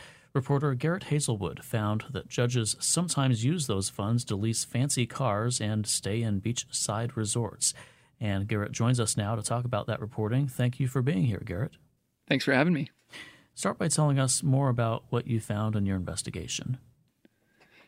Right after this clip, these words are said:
Speaker 2: Yeah, so nearly every district court in the state has what's called a judicial expense fund.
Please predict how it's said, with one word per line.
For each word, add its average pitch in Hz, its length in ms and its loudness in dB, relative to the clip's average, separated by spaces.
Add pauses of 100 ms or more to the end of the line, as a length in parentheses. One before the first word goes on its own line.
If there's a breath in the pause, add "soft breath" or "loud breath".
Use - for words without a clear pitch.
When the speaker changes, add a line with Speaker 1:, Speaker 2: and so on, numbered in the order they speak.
(120 soft breath)
Speaker 2:
Yeah, 170 300 6
so 180 160 2
nearly 175 500 4
every 147 260 6
district - 440 -2
court 120 340 2
in 117 120 2
the 110 60 -2
state - 400 0
has 113 220 -2
what's 120 160 -2
called 120 300 0
a 127 160 2
judicial 131 680 2
expense - 560 -4
fund. - 360 -8